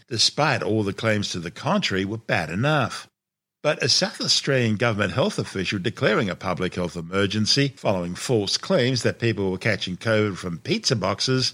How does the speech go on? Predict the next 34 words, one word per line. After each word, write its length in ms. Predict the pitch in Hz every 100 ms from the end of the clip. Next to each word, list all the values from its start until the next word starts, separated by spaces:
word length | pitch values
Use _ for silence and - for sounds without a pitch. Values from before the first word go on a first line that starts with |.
| -
and 220 | 113 107
medical 360 | 220 233 104 82
advice 480 | 78 101 131 123 117
which 140 | 104
saw 220 | - 131
police 480 | - 165 202 113 -
bashing 480 | - 123 143 - 117
and 80 | 104
arresting 500 | 104 208 - 95 85
people 400 | 98 123 165 143
for 160 | 90
sitting 360 | - - 107 101
in 100 | 92
a 40 |
public 480 | - 113 90 85 -
park, 360 | 202 131 131 -
while 160 | 127
at 80 | 120
the 80 | 123
same 460 | - - 240 214 -
time 420 | - 71 127 123
allowing 440 | 90 104 101 95
Black 340 | 95 110 113 110
Lives 360 | 101 101 90
Matter 300 | 101 151 -
protesters 720 | - 98 190 113 104 120 113
to 120 | -
march 360 | 82 101 104 -
through 180 | 98 90
the 100 | 87
streets 400 | - 110 98 -
in 60 |
their 160 | 95 92
thousands, 720 | - 180 185 123 117 123 113